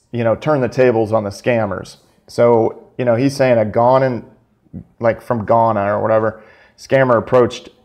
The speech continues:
Davin using her picture. And, um, you know, basically it goes through this whole thing, and, you know,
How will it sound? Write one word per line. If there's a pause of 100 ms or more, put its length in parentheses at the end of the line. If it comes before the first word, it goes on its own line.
(140)
Davin (120)
using
her
picture. (800)
And,
um, (720)
you
know,
basically
it
goes
through
this
whole
thing, (540)
and, (600)
you
know,